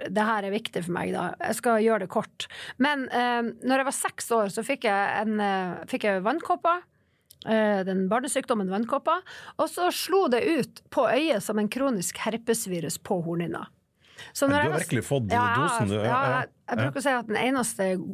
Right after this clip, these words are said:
Speaker 1: gode sansen jeg har, er luktesansen,
Speaker 2: Ja.
Speaker 1: og det er jo ikke noe go-, bra sans. Altså, man trenger jo ikke den, liksom. Ja. Men i hvert fall så fikk jeg da, eh, kronisk herpesvirus på hornhinna, foran pupillen, så hele hornhinna mi ble grå.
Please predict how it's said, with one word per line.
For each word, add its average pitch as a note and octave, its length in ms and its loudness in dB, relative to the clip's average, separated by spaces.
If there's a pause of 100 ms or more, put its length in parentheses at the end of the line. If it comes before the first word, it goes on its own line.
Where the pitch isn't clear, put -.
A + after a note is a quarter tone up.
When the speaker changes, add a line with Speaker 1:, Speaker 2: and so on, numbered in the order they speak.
Speaker 1:
gode A3 180 4
sansen B3+ 320 -2
jeg F#3+ 100 -2
har, G3+ 100 0
er F3+ 100 0
luktesansen, E3 760 -2
Speaker 2:
Ja. - 140 0
Speaker 1:
og G#3 100 -2
det G#3 120 4
er F#3 280 0
jo - 80 -2
ikke - 180 -8
noe - 120 -6
go-, - 140 -8
bra F3+ 240 0
sans. - 480 -6
Altså, F#3 220 -2 (120)
man F3+ 140 0
trenger F3 240 -4
jo - 40 -10
ikke - 140 -8
den, - 160 -4 (100)
liksom. - 240 -10 (140)
Ja. - 80 -4 (540)
Men D#4 120 2
i F4 40 2
hvert F4 160 -2
fall C#4 120 0
så D#4+ 180 -2
fikk - 340 -4
jeg G#3 300 0
da, A#3 340 2
eh, G#3+ 280 2 (140)
kronisk C#4 520 0
herpesvirus G3 600 -2
på - 300 2
hornhinna, F#3 440 -2 (440)
foran F#4 380 0
pupillen, F#3+ 480 -2
så B3+ 160 0
hele D#4+ 220 2
hornhinna B3+ 340 2
mi F#3+ 140 2
ble G3 200 2
grå. G#3 380 2